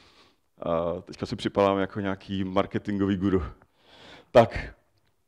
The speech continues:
a pojďme se ještě podívat na jednu věc, a to je, jakým způsobem, eh, generuju, eh, ty responsivní obrázky.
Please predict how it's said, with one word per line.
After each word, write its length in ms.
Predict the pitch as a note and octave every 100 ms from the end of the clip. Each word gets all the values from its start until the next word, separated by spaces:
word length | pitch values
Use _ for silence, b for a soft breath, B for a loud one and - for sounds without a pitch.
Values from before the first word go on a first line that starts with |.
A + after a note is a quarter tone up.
| _ -
a 420 | G#2+ G#2+ G#2+ G#2+
pojďme 300 | - C3+ D#3
se 120 | D#3
ještě 360 | E3 - F3+ E3+
podívat 420 | C#3 D3+ D#3+ D#3+
na 100 | A#2+
jednu 220 | G2 B2+ D#3+
věc, 280 | E3+ E3+ -
a 60 | B2
to 180 | C3+
je, 220 | C#3+ D3 D3
jakým 260 | C#3 D3+
způsobem, 720 | C#3+ C#3+ - C#3 D3 C#3+ C#3+
eh, 280 | C#3+ - B2+
generuju, 680 | C3 C3+ C#3 C#3+ C#3+ C#3+ C#3+ b b b - A#2 A#2 A#2
eh, 40 | A#2+
ty 120 | C#3
responsivní 460 | C3 - C#3+ C#3 B2+
obrázky. 640 | G#2+ C3 C3+ - D3 C#3+